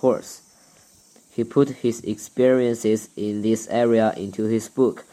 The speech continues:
Physiognomy of Horses, which illustrated all kinds of horses with rich pictures and words. His son wanted to learn his skill about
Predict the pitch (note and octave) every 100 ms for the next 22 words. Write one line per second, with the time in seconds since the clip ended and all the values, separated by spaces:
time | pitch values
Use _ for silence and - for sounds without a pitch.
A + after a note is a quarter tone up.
0 | - - A#2+ A2+ A2+ G2 B2+ B2 A2+ A2+
1 | - G2 - A2 B2 A#2 F#2 - - _
2 | - - - _ _ - A2+ A2+ - A2+
3 | A#2 A#2 A#2 - B2 A#2+ A#2 A2+ - B2
4 | - A#2+ A#2 A#2 - - C3 - G2+ F2
5 | - _ _ _ _ G#2 G#2+ F2+ A2+ C3
6 | - - C#3 - A2+ A2+ - - G#2 G#2
7 | G#2+ A#2+ G2 F2 - _ _ _ _ _
8 | - _ _ - _ - C3 C3 - C#3
9 | A#2+ A#2 B2+ B2+ C3 A2+ - - G#2+ G#2+
10 | A#2 B2 A#2+ A2+ A2 - C3 A#2 - G#2+
11 | A2+ A#2